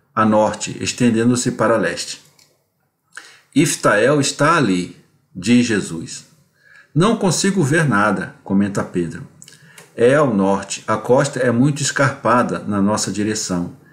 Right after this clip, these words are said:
bem como a nascente e a poente." "Então devemos dar a volta por toda aquela montanha?" "Não, há uma estrada no sopé da montanha mais alta, no vale. É um atalho,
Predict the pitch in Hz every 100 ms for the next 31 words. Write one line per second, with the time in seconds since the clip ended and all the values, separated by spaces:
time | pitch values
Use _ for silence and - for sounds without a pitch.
0 | _ _ _ _ 98 135 156 139 131 123
1 | 117 - - 139 143 - 127 139 135 151
2 | 92 85 - - _ _ _ _ _ _
3 | _ _ _ _ _ _ 143 143 156 190
4 | 185 175 160 147 143 120 113 151 151 -
5 | 120 156 151 139 131 110 95 80 143 202
6 | 147 - - _ _ _ _ _ _ _
7 | 101 131 123 82 - - _ _ 120 139
8 | 156 147 - 120 123 117 113 - 101 107
9 | 98 95 92 - 120 117 110 107 87 90
10 | 90 - - 107 123 98 90 85 - -
11 | _ - _ - 110 139 156 151 107 101
12 | 92